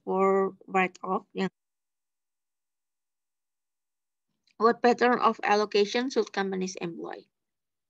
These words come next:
Ya, jadi bagaimana caranya kita mengalokasikan, eh, pengurangan nilai karena barangnya ditambang terus gitu ya. Recall the accounting profession use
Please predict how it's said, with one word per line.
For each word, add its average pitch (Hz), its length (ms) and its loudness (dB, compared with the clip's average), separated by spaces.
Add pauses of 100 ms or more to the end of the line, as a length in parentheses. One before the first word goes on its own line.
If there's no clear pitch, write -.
(340)
Ya, 180 160 -8
jadi 190 240 -4
bagaimana 208 560 0
caranya 208 480 -2
kita 226 320 -2
mengalokasikan, 190 1200 -4 (1400)
eh, 190 560 -4 (560)
pengurangan 214 800 -6
nilai 220 400 0
karena 214 400 -2
barangnya 202 640 0
ditambang 185 560 -6
terus 190 400 -14
gitu 175 160 -8 (140)
ya. - 20 -20 (2750)
Recall 262 400 2
the 240 300 6
accounting 247 500 0
profession 240 540 2
use 240 180 4